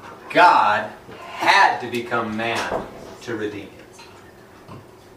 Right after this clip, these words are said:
God's talionic law: if any man should blood, should, should shed man's blood, by man shall his blood be shed, for the life of the flesh is in the blood.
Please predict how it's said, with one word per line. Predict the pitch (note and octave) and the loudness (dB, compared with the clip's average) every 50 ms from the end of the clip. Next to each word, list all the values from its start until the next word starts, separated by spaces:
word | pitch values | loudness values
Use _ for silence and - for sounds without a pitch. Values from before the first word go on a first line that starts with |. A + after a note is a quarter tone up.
| - - - - - - - - - - - - - - - - - | -20 -20 -20 -20 -20 -20 -20 -20 -20 -20 -20 -20 -20 -20 -14 -6 0
God's | B2+ B2 C#3+ C#3+ C#3+ - D#3 - | 4 4 4 4 4 0 0 2
talionic | D#3 D3+ D3+ D3+ D3+ D3 D3+ D3+ D#3 D3+ D#3 | 4 6 6 6 6 4 4 4 2 2 2
law: | E3 F#3 F#3+ D3+ - - - - | 4 6 6 8 6 6 2 0
if | - A#2 | -4 -4
any | B2+ C3 D3+ E3 D#3 | -2 0 0 2 2
man | D3 D3 D3 D3 D3+ D3+ C#3 | 2 4 4 4 4 2 0
should | - - D3+ C3+ - A2 | -2 -4 -6 -8 -6 -2
blood, | B2+ C#3 D3 E3 E3 - | 2 4 4 4 4 2
should, | - - D3 C#3+ C3 - - - | -4 0 0 2 2 0 -2 -8
should | - - - C#3+ C#3 C3 B2 - - - - - - - - - | -12 -8 -2 2 2 2 2 0 -4 -10 -16 -20 -20 -20 -18 -12
shed | - - E3+ F3 F3+ F3 D#3 D#3 | -8 -2 4 6 6 6 6 4
man's | D#3 D#3 D#3 C#3 - | 2 2 2 0 0
blood, | - E3+ F3+ E3+ D3 - - - | 2 4 6 6 6 4 4 4
by | - - C#3+ C#3+ C3+ | 6 6 6 6 4
man | C3+ D3 D3+ D3 C#3 C#3 | 2 2 2 2 0 0
shall | - C#3+ C3 C3 | 0 0 2 2
his | C3+ A2+ | 0 -2
blood | - - C#3 C#3 C3+ - - | -4 0 2 2 2 2 0
be | F#2+ G2+ | -6 -6
shed, | - G2+ - - - - - - - - - - - - - - - - - - | -6 -2 0 2 2 2 2 -2 -6 -12 -16 -18 -20 -20 -20 -20 -20 -20 -14 -10
for | B2 A#2 | -8 -6
the | - | -4
life | - - - A#2 B2+ - - | -4 -2 0 0 0 0 -2
of | C#3+ | -4
the | C#3+ D3 | -6 -6
flesh | - - C#3+ C3+ G2+ G2 - - - | -6 -2 -2 -2 -2 -2 -4 -8 -12
is | - - | -14 -14
in | F#2+ F#2+ | -12 -12
the | G#2+ | -12
blood. | A2 A2 A2 G#2 - - | -10 -8 -8 -8 -8 -10